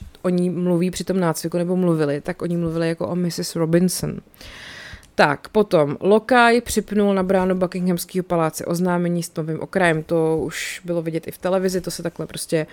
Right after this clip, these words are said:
dělá i v případě třeba narození čl-, čl-, nových členů královské rodiny, že prostě připínají to oznámení tímhletím jakoby tradičním způsobem. Pak se to samé oznámení objeví,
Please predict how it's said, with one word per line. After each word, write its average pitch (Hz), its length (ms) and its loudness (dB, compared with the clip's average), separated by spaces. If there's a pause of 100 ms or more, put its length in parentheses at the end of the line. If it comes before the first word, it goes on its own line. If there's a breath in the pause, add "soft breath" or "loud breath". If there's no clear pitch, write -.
(420 loud breath)
dělá 170 380 2
i 165 100 -2
v - 60 -10
případě 170 400 -2
třeba 170 180 -4
narození 185 800 2
čl-, 180 400 -6
čl-, - 200 -8
nových 170 260 0
členů 170 300 -2
královské 170 460 -4
rodiny, 165 300 -2
že 165 80 -6
prostě - 280 -8
připínají 170 460 -2
to - 120 -6
oznámení 165 680 -2 (600 loud breath)
tímhletím 160 340 -2
jakoby 165 220 -4
tradičním 160 540 -4
způsobem. 185 800 -2
Pak 180 160 -2
se 185 120 -4
to 175 120 -6
samé 180 320 -2
oznámení 165 520 0
objeví, 160 560 -2